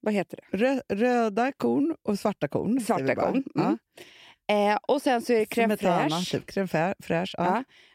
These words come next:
Speaker 1: Ja. Massa då landchips. Och så rödlök och svartpeppar.
Speaker 2: Mm. Som en
Speaker 1: I
Speaker 2: marängsviss.
Speaker 1: M-, som en marängsviss. Det var det jag trodde stod på bordet.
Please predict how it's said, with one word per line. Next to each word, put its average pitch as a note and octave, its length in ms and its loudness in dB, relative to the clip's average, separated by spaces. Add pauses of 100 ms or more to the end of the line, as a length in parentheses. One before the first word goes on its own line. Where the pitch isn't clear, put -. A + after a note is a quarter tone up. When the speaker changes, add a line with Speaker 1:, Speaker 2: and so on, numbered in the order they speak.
Speaker 1:
Ja. A#3+ 80 2
Massa C4 400 0
då F#3 120 0
landchips. F3 880 -4 (400)
Och G#3 120 0
så G3+ 140 2
rödlök G3 720 -2 (160)
och F3+ 220 -2
svartpeppar. - 600 -6 (140)
Speaker 2:
Mm. F3 420 0 (360)
Som B3+ 240 0
en B3 80 4
Speaker 1:
I D4 220 2
Speaker 2:
marängsviss. B3+ 880 0
Speaker 1:
M-, C#4 120 2 (120)
som G#4+ 120 2 (140)
en D4+ 160 4
marängsviss. B3+ 460 0
Det - 100 0
var B3 80 2
det C4 120 2
jag F#4 180 2
trodde G3+ 280 0
stod F3 200 -2
på F#3+ 100 0
bordet. G#3 380 0